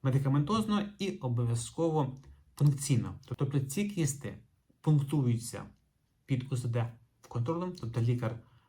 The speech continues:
е, хірург, травматолог, який володіє У З Д, виконує пункцію кісти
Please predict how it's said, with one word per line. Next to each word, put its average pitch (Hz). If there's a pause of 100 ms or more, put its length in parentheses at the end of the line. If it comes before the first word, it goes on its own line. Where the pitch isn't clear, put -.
(280)
е, 113
хірург, 139
травматолог, 123
який 123
володіє 117
У 120
З 123
Д, 156
виконує 120
пункцію 120
кісти 117